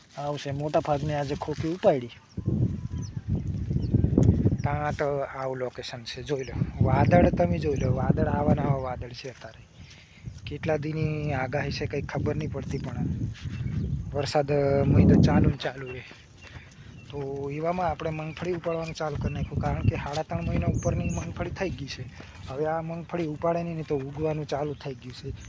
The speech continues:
એટલે ખેડૂતને હવે મગફળી ઉપાડ્યા વિના છૂટકો જ નહીં. ઉપાડે એટલે થોડીક બહાર તો ભીગવાની જ છે, અને જમીનની અંદર રહેશે તો, તો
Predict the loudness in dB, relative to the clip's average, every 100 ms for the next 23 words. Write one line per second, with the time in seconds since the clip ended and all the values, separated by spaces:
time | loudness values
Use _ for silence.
0 | -16 -14 -12 -6 -6 -4 -4 -2 -2 0
1 | 0 2 2 4 4 2 2 -2 -2 2
2 | 2 2 -2 -6 -10 -10 -8 2 6 8
3 | 6 4 -2 -4 -10 -4 -4 -4 -8 -12
4 | -16 -16 -18 -20 -20 -20 -18 -16 -16 -14
5 | -14 -14 -12 -8 4 8 10 8 6 2
6 | 2 2 -2 -6 -10 -12 -12 -12 -12 -8
7 | 0 2 2 2 4 2 2 0 0 0
8 | 2 4 4 4 2 2 0 -2 -2 -2
9 | -4 -4 -6 -2 -2 0 0 0 0 2
10 | 2 2 2 2 2 2 4 2 0 -4
11 | -4 2